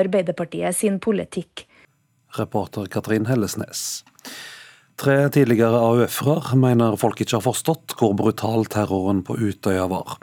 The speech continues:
Speaker 2: Nå har de laget Twitter-kontoen Aldri glemme. Den skal sende ut meldinger gjennom hele tiårsdagen neste veke. Det er meldinger fra de som ble råka om hva som skjedde, og når det skjedde.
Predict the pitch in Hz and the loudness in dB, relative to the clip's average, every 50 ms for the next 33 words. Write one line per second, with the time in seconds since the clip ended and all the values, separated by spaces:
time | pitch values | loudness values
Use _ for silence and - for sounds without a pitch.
0 | - - - - - - - - - 127 117 113 113 113 110 107 107 107 107 104 | -14 -14 -14 -14 -14 -16 -16 -6 0 2 4 4 4 4 4 2 4 4 4 4
1 | 110 110 107 - - 98 - - 117 95 92 - - 101 95 - 110 104 104 104 | 4 2 2 0 -2 -6 -4 -4 -6 -6 -4 -2 0 0 2 2 2 2 4 4
2 | 107 104 101 104 - 120 120 110 95 101 104 104 95 110 120 113 107 107 139 170 | 2 2 0 0 0 0 0 2 2 0 0 0 2 2 2 2 2 2 2 0
3 | 151 - - - - - - - - _ - 131 135 147 143 - - 127 123 127 | -2 -4 -8 -14 -14 -14 -14 -16 -10 _ 0 2 2 2 2 2 2 2 4 4
4 | 123 123 - - 131 117 117 117 - 127 127 117 107 101 104 107 107 110 110 107 | 4 4 4 2 4 4 4 4 4 4 4 4 4 4 4 4 4 4 4 2
5 | 104 98 107 110 98 95 98 98 95 - 95 90 90 90 92 - - - - 101 | 2 2 2 2 2 2 2 2 0 0 -2 -2 -2 -2 -4 -4 -6 -4 -2 -2
6 | 92 87 98 98 98 101 95 - - - 107 98 107 104 - - 147 165 180 151 | -2 0 0 0 0 0 -2 -4 -6 -2 0 0 0 0 0 0 0 0 0 0
7 | - - 123 113 101 98 101 98 98 98 98 101 101 107 107 95 92 92 95 98 | -4 -4 -2 0 2 2 2 2 0 0 0 0 0 2 2 0 0 0 0 -2
8 | 95 - - 110 98 98 95 92 - - 101 95 95 98 95 98 98 104 107 107 | -2 -2 -2 -2 -2 -2 -2 -4 -4 -4 -4 -2 -2 -2 -2 -2 0 0 2 2
9 | 107 107 104 - - - 110 110 113 113 113 - - 101 104 104 101 98 90 - | 4 2 2 0 -2 -2 -2 -2 0 0 -2 -4 -2 -2 0 0 0 -2 -4 -4
10 | - - 104 98 - - 123 110 123 120 120 147 170 165 143 _ - 123 117 117 | -2 -2 -2 0 0 0 2 2 2 4 4 4 2 2 0 _ -2 2 4 4
11 | 117 113 117 123 120 104 - - - 101 90 95 98 90 87 92 | 6 6 4 4 2 0 -4 -4 -4 -4 -4 -2 -4 -4 -4 -6